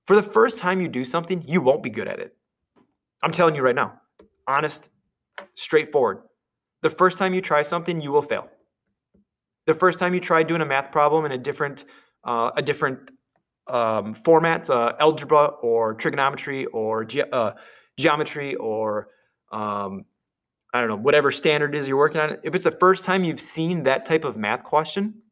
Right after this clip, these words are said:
you're not gonna do well at it. It's just because it's the first time you've seen it. But once you see it multiple times, that's pretty much why we give, like, ten or fifteen questions. So it, it's becoming repetitive and you see how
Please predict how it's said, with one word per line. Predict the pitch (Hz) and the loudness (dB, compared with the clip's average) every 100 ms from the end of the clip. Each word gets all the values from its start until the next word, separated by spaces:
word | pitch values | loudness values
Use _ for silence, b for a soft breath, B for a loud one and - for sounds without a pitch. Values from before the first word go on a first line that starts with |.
| _ _ _ _ _ _ - - | _ _ _ _ _ _ -14 2
you're | 185 | 4
not | 143 - | 4 2
gonna | 120 | -2
do | 117 | 0
well | 101 98 | 0 0
at | 101 | -2
it. | - _ _ _ _ _ _ _ _ _ _ _ | -6 _ _ _ _ _ _ _ _ _ _ _
It's | 190 | 0
just | 220 208 | 0 2
because | 208 190 | 0 0
it's | 165 | 0
the | |
first | 196 185 | 2 2
time | 185 170 | 0 -4
you've | - | -4
seen | 233 143 | -4 -2
it. | 110 | -2
But | 143 | -2
once | 180 185 | -2 -2
you | 190 | -6
see | - - 196 196 | -6 -8 -2 0
it | 165 - B B | 0 -2 B B
multiple | 143 156 160 - 147 | 4 4 4 0 -4
times, | - 170 180 113 147 b b b b - | -2 2 2 2 -8 b b b b -6
that's | 117 - - - _ _ _ _ _ _ - | -6 -6 -12 -18 _ _ _ _ _ _ -6
pretty | - 123 | -4 -4
much | 120 104 - | -4 -6 -6
why | 113 101 | -4 -4
we | 104 104 - _ - | -8 -14 -18 _ -6
give, | 110 82 _ _ _ _ _ - | -6 -6 _ _ _ _ _ -20
like, | - _ | -20 _
ten | - 113 | -12 -12
or | |
fifteen | - 110 - 104 | -10 -12 -12 -8
questions. | 151 147 - 113 - _ _ | -6 -6 -10 -16 -18 _ _
So | 123 | -6
it, | 104 - - | -6 -8 -14
it's | 113 - _ _ _ _ _ | -16 -20 _ _ _ _ _
becoming | 123 - 113 | -16 -12 -10
repetitive | 104 - 139 123 117 110 | -10 -10 -10 -8 -10 -10
and | 104 | -12
you | |
see | - 127 113 | -12 -12 -10
how | - 113 110 - | -4 -2 -2 -4